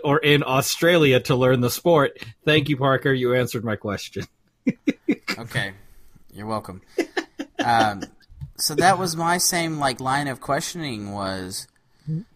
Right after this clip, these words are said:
Speaker 2: okay, so I know that some, you know, Caribbean islands, for instance, we all know the Jamaican bobsled team, right?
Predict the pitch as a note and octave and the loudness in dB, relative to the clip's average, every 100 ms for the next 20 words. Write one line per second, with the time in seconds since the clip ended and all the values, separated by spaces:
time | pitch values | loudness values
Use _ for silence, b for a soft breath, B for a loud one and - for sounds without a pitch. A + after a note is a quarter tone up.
0 | _ - C#3+ B2 G2+ G#2 A#2 G#2+ - A#2+ | _ -14 -8 -6 -2 0 0 -2 -2 -2
1 | B2+ C#3+ C3 B2 - - - C3 B2 G#2+ | 0 -2 0 -2 -4 -10 -8 -6 -6 -10
2 | F2+ A2 A2 - E3 F3 E3+ F3+ D3 G2 | -12 -10 -10 -8 -6 -4 -2 -2 -2 -6
3 | F2+ - F2+ - G#2 F#2+ F#2 G2+ G#2+ G#2+ | -8 -8 -8 -8 -8 -10 -6 -4 -4 -4
4 | G#2+ G#2+ A2 B2 C3 B2 G#2 - F#2+ F2+ | -6 -6 -4 -4 0 2 2 0 -6 -8
5 | F2 D2 F2 G#2 | -12 -8 -6 -6